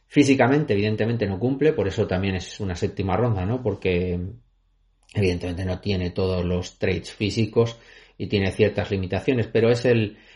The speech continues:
es el típico receptor que lo pones a, ¿no? en uno contra uno por el exterior con el cornerback rival. Pero bueno, eh, veremos a ver, ¿no? Es, yo creo, un tiro al aire, a ver qué sale. No tengo claro que no lo intenten colocar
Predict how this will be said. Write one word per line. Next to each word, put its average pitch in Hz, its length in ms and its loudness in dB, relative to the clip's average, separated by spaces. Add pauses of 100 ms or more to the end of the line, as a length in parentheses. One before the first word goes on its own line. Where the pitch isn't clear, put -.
(180)
es 120 140 0
el 131 100 4
típico 127 300 4
receptor 117 540 0
que 110 100 0
lo 98 200 -2
pones 107 440 0
a, 98 720 -8
¿no? - 300 -10
en 110 140 0
uno 117 160 6
contra 107 300 4
uno 113 280 2
por 104 120 2
el 101 80 4
exterior 110 520 0 (420)
con 110 160 2
el 98 140 0
cornerback 98 440 2
rival. 98 380 0
Pero 110 120 4
bueno, 98 360 2
eh, 95 380 -6
veremos 101 360 0
a 90 40 -2
ver, 82 200 -4
¿no? 117 180 -2
Es, 98 180 -2
yo 101 160 2
creo, 101 240 2
un 98 160 -2
tiro 104 220 2
al 101 80 4
aire, 113 340 4
a 98 80 2
ver 95 160 0
qué 107 80 -10
sale. 117 400 2 (480)
No 107 380 0
tengo 107 280 2
claro 110 340 2
que 101 120 -2
no 101 140 -2
lo 101 60 2
intenten 98 460 -2
colocar 98 560 -4